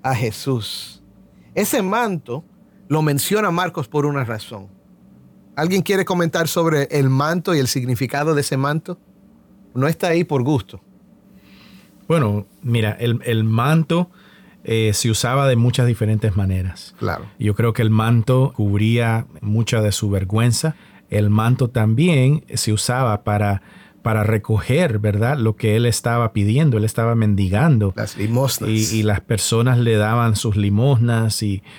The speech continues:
Speaker 2: y sus donaciones, ¿verdad?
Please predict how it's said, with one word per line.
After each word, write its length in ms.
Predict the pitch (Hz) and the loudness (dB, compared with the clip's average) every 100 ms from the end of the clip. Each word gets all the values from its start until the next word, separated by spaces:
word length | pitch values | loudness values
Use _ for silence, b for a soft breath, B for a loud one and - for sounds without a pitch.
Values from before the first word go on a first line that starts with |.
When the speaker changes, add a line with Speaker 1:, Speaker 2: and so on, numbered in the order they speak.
| B B B | B B B
Speaker 2:
y 160 | 101 95 | -4 -2
sus 240 | - 107 | -2 0
donaciones, 880 | 107 107 95 - 113 143 120 127 - B B B - | 2 0 0 0 2 2 2 2 -2 B B B -2
¿verdad? 380 | 104 113 139 | 0 0 -2